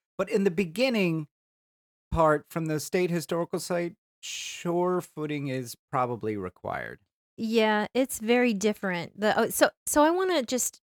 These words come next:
Speaker 2: right out of the gate say that there is another parking area that you can, you can skip the first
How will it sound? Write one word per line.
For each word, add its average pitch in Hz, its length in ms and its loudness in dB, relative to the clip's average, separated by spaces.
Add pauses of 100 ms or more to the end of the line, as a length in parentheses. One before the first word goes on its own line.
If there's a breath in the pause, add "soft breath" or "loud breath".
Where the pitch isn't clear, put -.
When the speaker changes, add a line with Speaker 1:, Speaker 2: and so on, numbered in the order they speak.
Speaker 2:
right 220 360 4
out 208 160 4
of 185 60 -2
the 190 60 -2
gate 190 440 0
say 190 540 2 (520)
that 220 340 2
there 285 200 6
is 302 140 2
another 220 440 2
parking 220 500 0
area 302 540 2
that 254 120 2
you 254 120 -2
can, 262 180 -2
you 294 80 4
can 294 160 0
skip - 420 0 (200)
the 220 80 2
first - 480 0